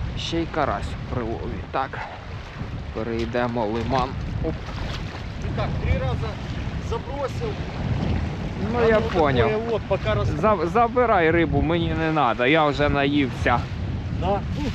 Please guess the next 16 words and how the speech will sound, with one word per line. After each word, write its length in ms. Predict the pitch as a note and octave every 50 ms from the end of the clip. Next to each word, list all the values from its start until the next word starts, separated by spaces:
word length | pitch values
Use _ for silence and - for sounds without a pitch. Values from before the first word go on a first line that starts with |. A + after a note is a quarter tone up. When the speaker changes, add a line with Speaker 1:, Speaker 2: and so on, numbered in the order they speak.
| - - - - - - D3 D3
Speaker 1:
Мені 360 | D3 D3+ D3+ D3+ C#3+ C#3+ C#3+
і 40 | C#3+
даром 480 | C3+ D#3 C#3+ C3+ B2+ B2+ B2 A#2+ A#2+
не 140 | A#2+ A#2+ A#2+
надо. 400 | A#2+ A#2+ A#2 A2+ A2+ A#2 A2+ A#2+ - - - - - - - - - - - - - - - - - - - - - -
Тим 160 | C#3 C#3+ C#3+
більше 300 | C#3 C#3+ C#3 C#3 C#3 C#3
окунь, 460 | C#3 C#3+ C#3 B2+ A2+ - - A2+ G#2+ A2+
аби 240 | B2 B2+ D3+ D3+
ще 180 | - - - F3
карась 380 | - - D3 D#3 F3 F3 D#3+ - - -
кілушний. 640 | D#3+ D3+ D3 C#3 C3+ C3+ B2 - - C3 A#2+ A2+ - - - - - - - - - - - -
Speaker 2:
А, 120 | - - - - - - - - - - - - C#3 -
блін, 260 | G3 G3+ G#3+ G3+ F#3 - - - - -
такий 340 | F#3 - - - A3 G3+
окунь. 360 | G#3 A3 G#3 G3 - - D#3+